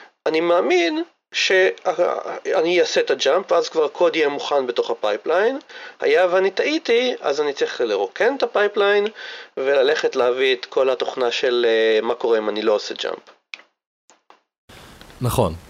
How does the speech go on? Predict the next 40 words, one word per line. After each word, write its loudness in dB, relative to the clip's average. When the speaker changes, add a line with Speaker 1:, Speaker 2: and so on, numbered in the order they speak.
Speaker 2:
אני -2
מקווה 0
שזה 0
לא 2
נשמע -2
יותר 2
מדי 4
מורכב, 0
כי -2
סך -4
הכל 0
דווקא -2
ברמות 0
האלה, 2
ה-, 0
ה-, -2
המשחק -4
פה 0
הוא, 4
אה, 2
די 0
לגו 0
כזה -2
של -4
ילדים, 0
כאילו, -2
<laughs> -10
כן 2
זוגי, 0
לא 4
זוגי, 0
ו-, 0
ומה, 0
מה, 0
איך -4
אני, -2
איך -4
אני 0
מתייחס -2
לזה. -4